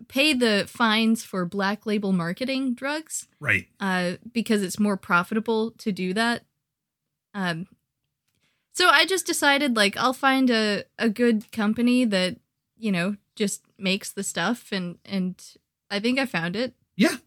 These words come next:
Speaker 2: Yeah, I agree. I agree. I think it's fantastic, uh, what you're doing. So, and, uh, well, anyway.
Speaker 1: Thank you. Yeah, I think it's fantastic too, because all they do is save lives. They're not,
Speaker 2: Right.
Speaker 1: they're not trying to fool anyone. They're not trying to, like, scam you out of money.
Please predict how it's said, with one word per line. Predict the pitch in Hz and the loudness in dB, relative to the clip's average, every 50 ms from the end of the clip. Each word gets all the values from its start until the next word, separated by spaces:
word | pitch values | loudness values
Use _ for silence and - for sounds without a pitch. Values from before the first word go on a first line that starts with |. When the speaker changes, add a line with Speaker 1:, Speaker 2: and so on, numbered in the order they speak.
| _ _ _ _ - | _ _ _ _ 0
Speaker 2:
Yeah, | 156 220 339 262 - - | 2 2 2 0 -6 -6
I | 120 120 131 | -2 0 0
agree. | 139 139 190 233 247 208 - _ _ - | 2 4 6 6 6 4 2 _ _ -6
I | 120 123 | -4 -4
agree. | 127 139 175 180 143 - 110 | 0 0 0 0 0 -2 -4
I | 117 123 | -4 -4
think | 113 - 127 - | -4 -4 -4 -4
it's | 123 - | -6 -4
fantastic, | - - 131 110 - 123 120 127 131 - - 135 98 - - _ _ - | -4 -2 -2 -2 -2 -2 0 0 0 0 0 -2 -4 -6 -10 _ _ -16
uh, | 117 113 117 | -12 -10 -8
what | 107 101 120 113 - | -6 -6 -6 -4 -4
you're | 123 107 | -4 -4
doing. | 98 110 104 98 92 90 - - _ _ _ _ _ _ _ _ _ | -4 -4 -4 -4 -6 -10 -12 -16 _ _ _ _ _ _ _ _ _
So, | - - - 139 123 120 120 117 | -4 -2 0 2 2 2 0 0
and, | 113 120 120 110 117 113 107 | 0 0 0 0 0 -2 -4
uh, | 110 113 107 107 104 101 104 101 _ _ | -6 -8 -8 -8 -8 -8 -8 -10 _ _
well, | - 147 131 110 - - - | -4 -4 -4 -4 -6 -8 -6
anyway. | 135 135 123 98 82 78 - _ _ _ _ _ _ - | -4 -4 -4 -4 -8 -12 -16 _ _ _ _ _ _ -8
Speaker 1:
Thank | 403 403 - | -8 -4 -2
you. | 240 180 - - _ _ _ _ | -2 -2 -4 -6 _ _ _ _
Yeah, | - 311 381 349 - - | 0 2 2 2 4 2
I | 226 254 294 | 2 2 2
think | - - 370 339 | 0 0 0 0
it's | 294 247 - | -2 -2 0
fantastic | - 240 233 226 247 233 226 226 - 196 180 - | 0 0 2 2 2 0 -2 -2 -4 -6 -8 -6
too, | - 302 311 233 | -4 -2 -2 -2
because | - - 196 - 233 214 | -2 -2 -2 0 0 2
all | 226 247 | 2 2
they | 262 285 302 262 | 2 0 0 -2
do | 285 302 | -2 -2
is | 311 311 311 | -4 -4 -4
save | - 320 339 330 294 - | -2 -2 -4 -6 -6 -8
lives. | 160 151 - - 214 | -8 -10 -10 -12 -10
They're | - - 208 202 | -4 0 2 6
not, | 220 262 285 | 6 6 6
Speaker 2:
Right. | - - - - _ _ _ _ _ _ _ | 4 2 -2 -12 _ _ _ _ _ _ _
Speaker 1:
they're | - 208 226 233 | -6 0 2 4
not | 247 262 269 254 254 | 4 4 4 2 0
trying | - - 262 254 247 | -2 0 2 2 2
to | 220 | 2
fool | - - 240 233 247 247 | 0 -2 -2 -2 0 2
anyone. | 254 247 247 247 240 240 240 240 240 | 2 2 4 4 4 4 4 4 4
They're | 233 196 | 4 4
not | 180 196 196 180 - | 2 2 0 0 -2
trying | - - 214 196 190 190 185 | -4 -6 -4 -2 -2 -2 -2
to, | 185 | -2
like, | 170 160 156 - - | -4 -4 -6 -8 -10
scam | - - - 202 208 214 214 | -10 -6 -2 0 2 4 4
you | 202 | 2
out | 185 175 170 | 2 0 -2
of | 170 190 | -4 -2
money. | 190 214 226 240 240 240 233 226 - | -2 0 2 4 4 4 4 2 0